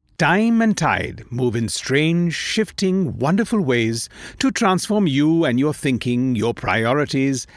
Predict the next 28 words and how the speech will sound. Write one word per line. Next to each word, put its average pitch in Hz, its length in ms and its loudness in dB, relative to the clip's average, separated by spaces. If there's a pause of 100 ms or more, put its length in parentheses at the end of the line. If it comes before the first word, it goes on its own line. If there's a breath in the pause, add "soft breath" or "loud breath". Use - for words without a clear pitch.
and 175 180 -2
perspective 120 500 -4
on 123 140 0
life. - 440 -4 (420)
Once 123 480 0
you 143 80 2
let 123 180 0
your 120 80 -2
guard 95 320 0
down 196 380 2 (320)
and 120 120 -2
allow 107 300 2
the - 140 -2
thoughts - 400 -4
to 139 80 -2
flow, 156 420 0 (360 loud breath)
you 214 140 2
discover 226 440 0
more 165 480 4
about 117 360 2 (220 loud breath)
where 139 240 0
you 143 220 2
are, 117 560 0
where 135 240 0
you 139 140 2
want 202 320 2
to 165 100 -2
be, 95 340 -6